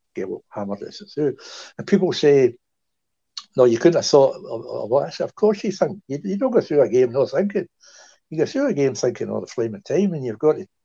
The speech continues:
think what you're doing and what you're supposed to do." And, and I said, "That was perfectly logical for me to, to work that out and, and, and wait for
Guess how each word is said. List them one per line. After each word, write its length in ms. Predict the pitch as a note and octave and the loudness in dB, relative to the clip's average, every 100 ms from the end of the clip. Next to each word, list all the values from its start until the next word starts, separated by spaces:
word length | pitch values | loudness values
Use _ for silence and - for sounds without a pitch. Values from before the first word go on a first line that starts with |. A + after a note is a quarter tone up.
| _ | _
think 240 | C#3 A#2 _ | -4 -4 _
what 140 | B2+ A2+ | -8 -4
you're 100 | A2+ | -2
doing 280 | G#2+ B2 | 0 0
and 100 | A#2+ | -2
what 120 | G#2+ B2 | -4 -4
you're 100 | A#2+ | -4
supposed 300 | - C#3 C#3 | -4 -6 -4
to 40 | |
do." 220 | C#3 C#3+ | -2 0
And, 120 | A#2+ - - - - - - | -2 -4 -20 -20 -20 -20 -10
and 120 | B2 | -8
I 60 | A#2 | -8
said, 200 | - B2+ | -4 0
"That 140 | D3 | 0
was 120 | B2+ | 0
perfectly 360 | - C3 - A#2 | -4 -4 -2 -2
logical 380 | B2 D#3 - - | 0 -2 -4 -6
for 160 | C3+ | -6
me 260 | B2+ B2 G#2+ | -6 -8 -10
to, 100 | G2+ _ _ _ - | -12 _ _ _ -10
to 60 | G2+ | -2
work 160 | D3 | 0
that 260 | - C3 A#2+ | 0 0 0
out 180 | E3 F#3 - | -2 -2 -12
and, 180 | A#2+ A#2+ A#2 | -18 -18 -16
and, 240 | A2+ A2+ | -16 -14
and 140 | - A#2 | -12 -6
wait 200 | C3 C3+ | -4 -4
for 200 | - A2+ | -6 -6